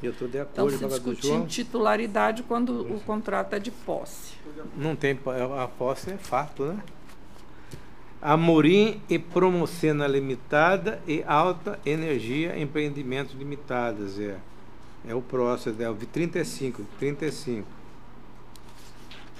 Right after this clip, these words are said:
Speaker 2: Cobrança, ação de cobrança de aluguéis acumulados com perdas e danos.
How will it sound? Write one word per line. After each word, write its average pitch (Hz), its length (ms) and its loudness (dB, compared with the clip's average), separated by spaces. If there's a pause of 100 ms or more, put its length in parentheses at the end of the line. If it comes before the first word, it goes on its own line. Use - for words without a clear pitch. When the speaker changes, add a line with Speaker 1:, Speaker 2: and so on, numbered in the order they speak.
(800)
Speaker 2:
Cobrança, 233 640 4
ação 254 380 2
de 254 80 -6
cobrança 220 640 2
de 208 100 0
aluguéis 202 800 2
acumulados 214 480 0
com 220 140 -2
perdas 208 440 2
e 233 60 -6
danos. 165 640 -4